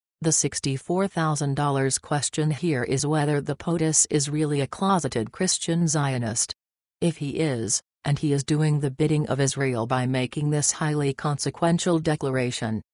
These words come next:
he will have effectively started the hot phase of World War Three. His campaign promises to terminate American wars and conflicts across the planet now ring hollow. And this single presidential decision will prove to be the most disastrous foreign policy statement of his entire term.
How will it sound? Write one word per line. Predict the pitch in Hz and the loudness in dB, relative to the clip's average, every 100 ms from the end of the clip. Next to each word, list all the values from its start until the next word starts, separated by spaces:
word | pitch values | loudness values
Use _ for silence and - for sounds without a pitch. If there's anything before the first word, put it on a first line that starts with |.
| _ | _
he | - | -4
will | 143 139 | 0 0
have | 151 147 | 0 -2
effectively | 139 - 180 - 175 170 170 170 | -2 -2 -2 0 -2 0 0 0
started | - 170 156 143 | 2 2 2 2
the | 127 | 0
hot | 127 170 - | -2 -2 -2
phase | - 143 135 139 | -2 0 2 0
of | 139 | -2
World | 131 143 147 147 | 0 0 0 0
War | 135 170 185 | 0 -2 -2
Three. | - 151 131 117 - _ _ _ _ - | -2 -2 -2 -4 -10 _ _ _ _ 0
His | 165 | 0
campaign | - 147 139 - 180 147 127 | 2 0 -2 0 0 0 -2
promises | - 196 131 - 135 127 | 0 2 2 2 0 -2
to | 160 | -4
terminate | 160 170 156 156 143 - | 0 2 4 4 2 0
American | 139 135 127 131 127 131 | 0 2 0 0 -2 0
wars | 139 143 147 - | 2 2 2 0
and | 135 135 | -2 -2
conflicts | - 123 123 151 135 - - | -2 -4 -2 -2 -2 -2 -4
across | - - 160 - | -4 0 0 0
the | 143 | -4
planet | - 147 147 143 | -2 0 2 2
now | 131 131 127 | 0 2 2
ring | 147 160 | 2 0
hollow. | 147 160 135 120 71 - _ _ _ _ | 0 -2 -2 -2 -4 -6 _ _ _ _
And | 160 170 | 0 2
this | 170 | 4
single | - 160 147 120 | 2 2 0 -2
presidential | - 165 156 151 143 135 135 131 | -2 0 2 2 2 0 -2 -2
decision | 139 156 135 135 135 | 0 0 0 0 0
will | 143 151 | 0 0
prove | 165 156 156 | 2 2 2
to | 143 | 0
be | 135 131 | -2 -2
the | 135 | 0
most | 135 139 - | 2 0 -2
disastrous | - 123 139 143 - 165 156 - | -4 0 2 2 0 0 0 0
foreign | - 165 165 156 | 2 4 4 2
policy | 156 151 151 151 - 151 | 0 0 2 2 0 0
statement | 143 - 170 165 127 123 | -2 0 0 0 -2 -2
of | - 131 | -2 -2
his | 139 | 0
entire | 139 131 151 131 123 | 0 -2 0 0 0
term. | 120 160 139 117 | 0 0 2 0